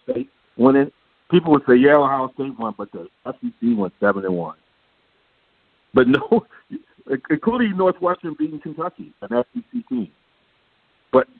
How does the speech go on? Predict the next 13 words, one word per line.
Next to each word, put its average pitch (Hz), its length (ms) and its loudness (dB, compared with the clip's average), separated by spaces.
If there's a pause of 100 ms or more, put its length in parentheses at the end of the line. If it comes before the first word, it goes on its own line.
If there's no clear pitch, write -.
(320)
there, 123 120 0 (100)
there, 123 180 6
that's, 143 280 0 (400)
uh, 123 220 -4 (200)
we 127 160 -6
had 139 160 -4
Wisconsin 180 520 -2
go 151 100 -2
down 143 180 -6
and 139 140 -12
basically 147 340 -12
beat 131 80 -12
Miami 135 540 -2